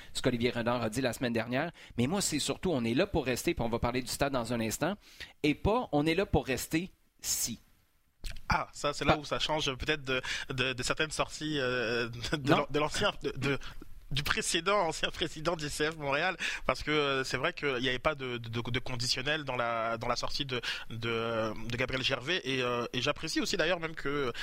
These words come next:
Speaker 2: ce fut le choix du titre d'ailleurs de, de, de l'article, parce que ça a donné un, un, un slogan. Euh, je l'ai vu sur les réseaux sociaux, beaucoup de, de, de partisans, euh, se sont emparés de, de cette phrase-là, et, euh,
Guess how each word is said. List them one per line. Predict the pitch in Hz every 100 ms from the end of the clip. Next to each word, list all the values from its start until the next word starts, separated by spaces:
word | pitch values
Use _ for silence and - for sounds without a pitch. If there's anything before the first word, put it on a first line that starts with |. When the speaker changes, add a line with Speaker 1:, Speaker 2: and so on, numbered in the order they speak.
| -
Speaker 2:
ce | -
fut | 120 -
le | 139
choix | - - 151 147
du | 120
titre | - - 123
d'ailleurs | 120 123
de, | 120 117
de, | 110 110
de | 113
l'article, | 127 - -
parce | - -
que | 160 - -
ça | - 143
a |
donné | 139 156 185 196 -
un, | 120 131 127 123 - - - - 143
un, | 139 143
un | 147
slogan. | - 160 147 127 -
Euh, | 117 120 120 120
je | 120
l'ai | 120
vu | 156
sur | - 131
les |
réseaux | 123 127
sociaux, | 127 123 - 143
beaucoup | 120 151 180 180 170
de, | 143 127 117
de, | 120
de | 113 113
partisans, | 139 - 120 139 - - -
euh, | 123 120 120 127 117
se | 131
sont | - -
emparés | 156 143 156
de, | 135
de | 123
cette | 123 131
phrase-là, | - 131 127 135 156 - -
et, | 123 127 131
euh, | 127 127